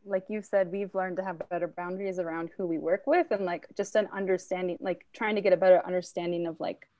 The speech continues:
what are people's actual ex-, expectations, thoughts around it, but also, like, investment in it.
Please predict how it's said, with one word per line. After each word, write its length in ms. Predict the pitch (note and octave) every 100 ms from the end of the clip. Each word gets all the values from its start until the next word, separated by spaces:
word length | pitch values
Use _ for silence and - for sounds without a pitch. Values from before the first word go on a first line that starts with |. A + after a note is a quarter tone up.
| _ _ _
what 300 | F3 F#3 F3+
are 100 | F3
people's 460 | - G3+ F3+ F3 -
actual 840 | E3+ E3+ - - - C#2+ - D2 - _ _ _ _ _ _ _ _ _ _ _ _ _ _ _ _ _ _ A3
ex-, 120 | - _ _ -
expectations, 840 | - - - - D#4 C#4+ C#4 G#3+ G3+ _ - -
thoughts 320 | B3 C4+ -
around 220 | C4 C4
it, 80 | G#3+
but 120 | G3+
also, 320 | F#3+ G3 -
like, 220 | F3 D#3 -
investment 760 | G#3 G3 F3+ - - F3 E3+
in 160 | F#3+ F3
it. 400 | - - -